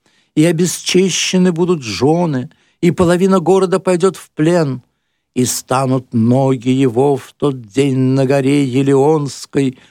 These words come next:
которая перед лицом Иерусалима к востоку, и будет в тот день, не станет света, светило удалятся, день этот будет единственный, ведомый только Господу.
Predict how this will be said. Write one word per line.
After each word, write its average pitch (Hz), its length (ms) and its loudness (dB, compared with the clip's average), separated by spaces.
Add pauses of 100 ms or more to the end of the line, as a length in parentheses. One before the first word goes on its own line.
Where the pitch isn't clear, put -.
(160)
которая 139 420 0
перед 139 320 -2
лицом 135 480 -2
Иерусалима 139 600 0
к - 100 -10
востоку, 135 840 -2 (300)
и 156 140 4
будет 190 480 2
в - 160 -18 (100)
тот 139 420 -2
день, 113 460 0 (260)
не 117 140 0
станет 110 540 -4
света, 110 800 -4 (280)
светило 135 640 0
удалятся, 127 1000 -2 (320)
день 123 500 0
этот 113 320 -4
будет 104 360 -4
единственный, 110 1040 -4 (340)
ведомый 123 580 0 (140)
только 117 640 -2 (180)
Господу. - 840 -12